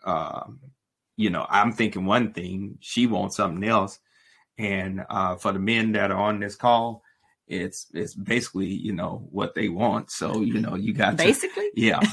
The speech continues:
Speaker 1: See, see, see, see. So, so, so, but if you don't have those conversations in all seriousness, if you don't have
Speaker 2: Yeah.
Speaker 1: conversation, uh, it really creates, it can create, if you're not careful,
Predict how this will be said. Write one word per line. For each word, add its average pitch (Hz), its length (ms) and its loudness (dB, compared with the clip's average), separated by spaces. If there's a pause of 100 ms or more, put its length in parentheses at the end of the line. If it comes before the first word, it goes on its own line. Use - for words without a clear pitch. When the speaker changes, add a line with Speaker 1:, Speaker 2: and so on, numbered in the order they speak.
(100)
Speaker 1:
See, 156 440 10 (120)
see, 170 480 8 (300)
see, 185 380 4 (580)
see. 165 460 0 (180)
So, - 440 4
so, 151 540 4
so, 143 500 2 (220)
but 151 160 4
if 139 100 -2
you - 60 0
don't 123 160 4
have 113 160 4
those 101 180 -6
conversations 98 580 -6
in 87 80 -10
all 95 200 -2
seriousness, 92 480 -8
if 85 120 -18
you 117 80 -4
don't 113 160 -2
have 101 180 -4
Speaker 2:
Yeah. 131 80 -10
Speaker 1:
conversation, 98 720 -6 (480)
uh, 104 200 -2
it 107 180 -4
really 110 280 -2
creates, 107 800 -6 (1500)
it 143 160 4
can 165 260 2
create, 104 360 -2
if 95 120 -6
you're 107 80 -6
not 92 200 -8
careful, - 600 -8